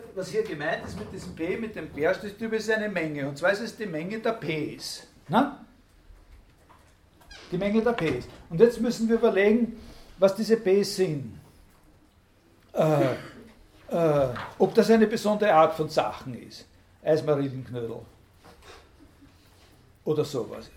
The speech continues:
Also es ist wirklich eine besondere Art von Sachen. Äh, das sind eben die Sätze, von denen ich gesagt habe, was er mit den PS meint.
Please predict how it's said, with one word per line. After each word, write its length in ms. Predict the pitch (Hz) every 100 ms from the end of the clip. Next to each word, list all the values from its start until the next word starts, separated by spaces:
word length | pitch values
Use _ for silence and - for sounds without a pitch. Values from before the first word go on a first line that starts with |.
| - -
Also 220 | 180 226
es 180 | 302 196
ist 220 | 214 170
wirklich 340 | 180 190 185 175
eine 160 | 160
besondere 500 | 165 180 165 165 170
Art 220 | 156 147 -
von 140 | 156
Sachen. 600 | - 147 139 220 302 233 - - - - - -
Äh, 240 | 220 240 233 - -
das 200 | 220 -
sind 360 | 277 370 -
eben 360 | 185 233 285 -
die 160 | 269 311
Sätze, 640 | - 208 160 - 160 110 - - _ _ _ _ - -
von 140 | 180
denen 280 | 175 143 147
ich 300 | 170 226 -
gesagt 540 | - 233 208 208 214 180
habe, 300 | 208 254 277
was 160 | 202 196
er 60 |
mit 160 | 180 165
den 120 | 190
PS 280 | 185 185 147
meint. 280 | 151 180